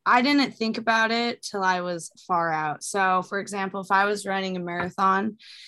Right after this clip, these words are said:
in the morning, I just would, like,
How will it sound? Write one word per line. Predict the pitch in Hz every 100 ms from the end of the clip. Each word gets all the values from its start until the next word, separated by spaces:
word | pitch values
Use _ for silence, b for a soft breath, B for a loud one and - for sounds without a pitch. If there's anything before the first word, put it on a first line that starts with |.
| B -
in | 208
the | 208
morning, | 208 202 208 208 220 214 B B B B B -
I | 196
just | 185 214 226 - -
would, | 208 196
like, | 185 175 -